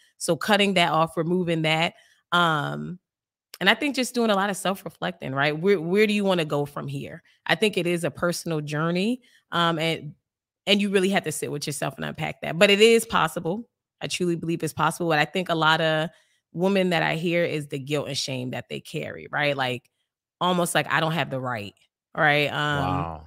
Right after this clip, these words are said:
Speaker 1: yeah. And it makes me sad to do, 'cause girls, women will D M me and like, "Man, Shakia, like, I done had all these sexual, um, uh, relationships, or I have children. Can I?" And I'm like, "That's your body,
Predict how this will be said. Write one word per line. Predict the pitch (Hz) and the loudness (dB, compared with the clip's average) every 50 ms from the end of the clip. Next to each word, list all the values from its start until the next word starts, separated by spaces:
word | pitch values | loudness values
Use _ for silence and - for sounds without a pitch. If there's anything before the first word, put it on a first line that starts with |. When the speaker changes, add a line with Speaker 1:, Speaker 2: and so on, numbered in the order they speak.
| - _ | -16 _
Speaker 1:
yeah. | - 240 262 254 254 254 240 240 226 226 214 208 196 180 165 | 0 2 2 4 4 2 2 2 2 2 2 0 0 0 -2
And | 165 196 240 | -2 0 2
it | 262 | 4
makes | 269 277 269 - | 4 2 2 0
me | 254 226 | -4 -6
sad | 214 - 233 226 226 214 | -4 0 0 2 2 0
to | 190 180 | 0 -2
do, | 185 220 | -4 -6
'cause | 214 - 202 170 | -2 -2 -4 -2
girls, | 165 180 190 214 226 202 214 - - | 0 2 2 2 2 0 -2 -6 -4
women | 156 185 214 240 240 220 | -2 0 0 2 2 2
will | 190 | 0
D | 165 156 180 208 | 0 0 0 0
M | 220 226 220 | 2 2 2
me | 202 185 | 0 0
and | 175 170 | 0 0
like, | 156 160 151 143 139 - _ _ _ _ _ _ _ _ _ _ | 0 0 0 0 -2 -6 _ _ _ _ _ _ _ _ _ _
"Man, | 214 226 240 233 233 | -8 -4 -4 -2 -2
Shakia, | - 233 202 - 240 226 220 208 | -4 -4 -4 -2 0 0 2 2
like, | 208 208 208 - | 0 -2 -4 -4
I | 180 208 | -6 -4
done | 208 196 | -4 -2
had | 202 196 185 196 | -2 -2 0 2
all | 196 208 196 | 2 2 2
these | 208 208 - | 0 -4 -4
sexual, | - - 208 190 - - 208 196 196 196 190 185 185 | -4 -6 -6 -6 -6 -6 -4 -2 0 0 0 0 0
um, | - 175 175 175 170 175 175 170 170 - 185 185 - _ _ _ - - _ _ _ _ _ _ _ - | 0 0 0 0 0 0 0 -2 -2 -4 -6 -10 -12 _ _ _ -14 -14 _ _ _ _ _ _ _ 0
uh, | 165 170 | 0 2
relationships, | 165 180 190 226 247 233 - 226 220 - - 226 220 214 208 208 208 208 208 208 - - | 2 4 2 4 2 2 0 0 0 2 2 4 4 6 6 4 4 2 2 -2 -2 -2
or | 180 160 151 143 143 131 - | 2 2 2 2 2 0 0
I | - 190 | 0 0
have | 214 - 151 | 0 0 -2
children. | - - - 247 233 240 196 220 220 214 214 214 208 208 208 185 - - - | -2 0 2 2 2 2 2 0 0 0 2 2 2 0 -2 -4 -6 -12 -10
Can | - - 226 214 208 | -4 -2 -2 0 0
I?" | 180 165 147 135 131 135 | -2 -2 -2 -4 -4 -4
And | 156 214 | -2 -2
I'm | 240 240 | 0 0
like, | 226 190 156 143 147 - _ | 2 2 0 0 -2 -6 _
"That's | 220 233 202 - - - | -12 -10 -10 -10 -8 -6
your | 185 190 175 | -6 -4 -4
body, | 165 147 143 139 131 135 113 - - | -4 -4 -4 -4 -6 -8 -12 -14 -18